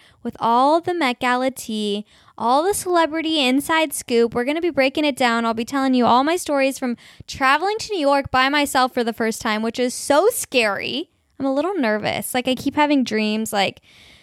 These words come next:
I need all this stuff. I've never, you know, flown five hours by myself to a city that I know nothing about. It's a little intimidating, you guys. But I'm gonna be fine.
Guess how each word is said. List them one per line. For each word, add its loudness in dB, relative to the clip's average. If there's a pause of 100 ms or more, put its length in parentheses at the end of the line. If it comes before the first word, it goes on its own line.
(240)
I 2
need 0 (140)
all 2
this -4
stuff. 4
I've 4
never, 2 (300)
you 2
know, 2 (100)
flown -2
five 2
hours 2
by -2
myself 0
to 2
a 2
city 0
that 2
I 4
know 0
nothing 0
about. 2
It's -20
a -8
little -2
intimidating, -2
you -8
guys. -6 (100)
But 4
I'm 0
gonna 0
be 4
fine. -4